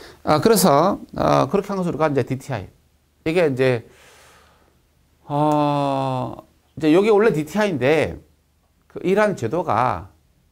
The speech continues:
아, 디티아이 규제가 있었습니다. 있었는데, 어, 부동산 시장을, 아, 활성화시키죠-, 어, 시키고자 하는 차원에서, 아, 종전에는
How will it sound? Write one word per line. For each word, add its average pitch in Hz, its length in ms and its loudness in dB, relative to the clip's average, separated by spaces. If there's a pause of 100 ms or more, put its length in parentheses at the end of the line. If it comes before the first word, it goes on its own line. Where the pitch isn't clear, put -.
(840)
아, 127 280 0
디티아이 202 500 -2
규제가 170 480 -4
있었습니다. 127 840 -2 (540)
있었는데, 160 720 -2 (1160)
어, 123 500 0
부동산 220 420 -2
시장을, 160 720 -4 (680)
아, 117 120 -2
활성화시키죠-, 196 1200 -2
어, 117 140 0
시키고자 170 520 -6
하는 170 240 -4
차원에서, 170 760 -4 (1040)
아, 110 440 -4
종전에는 170 760 0